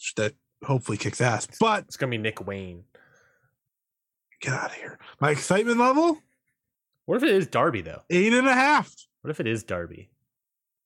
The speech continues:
Speaker 1: Darby
Speaker 2: They
Speaker 1: Allin?
Speaker 2: Yeah, well, they wouldn't do that. A E W wouldn't allow that to happen.
Speaker 1: No. Uh, eight and a half.
Speaker 2: Yeah.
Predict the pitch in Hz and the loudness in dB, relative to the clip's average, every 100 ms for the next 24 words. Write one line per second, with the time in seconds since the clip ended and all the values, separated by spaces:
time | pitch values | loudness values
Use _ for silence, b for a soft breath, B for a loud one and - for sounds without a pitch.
0 | _ _ _ - 123 120 110 110 139 180 | _ _ _ -6 -2 -2 -2 -2 0 2
1 | 190 110 98 117 110 87 82 78 - _ | 2 0 0 0 -2 -4 -10 -14 -20 _
2 | _ - 107 92 85 80 82 82 82 85 | _ -8 -6 -4 -8 -10 -12 -12 -10 -10
3 | 87 85 90 - _ _ 135 107 - - | -10 -12 -14 -18 _ _ -4 -4 -6 -2
4 | 151 151 151 180 214 190 175 131 - - | 0 2 2 2 4 4 4 0 -6 -20
5 | _ _ _ _ _ _ _ _ - 120 | _ _ _ _ _ _ _ _ -6 0
6 | 190 | 0